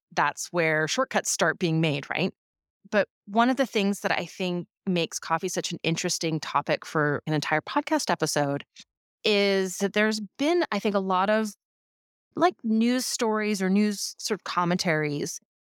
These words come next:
that I've seen recently that have used the example of coffee research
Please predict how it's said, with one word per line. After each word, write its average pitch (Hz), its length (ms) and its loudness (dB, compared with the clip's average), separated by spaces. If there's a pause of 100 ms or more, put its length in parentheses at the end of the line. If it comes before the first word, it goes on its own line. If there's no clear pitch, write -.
that - 140 2
I've 190 220 2
seen 170 260 -2
recently 151 840 -2 (520)
that 175 420 2
have 196 500 0 (120)
used 262 560 -2
the 339 100 0
example 175 880 0
of 156 320 0
coffee 175 540 -2
research 165 840 -2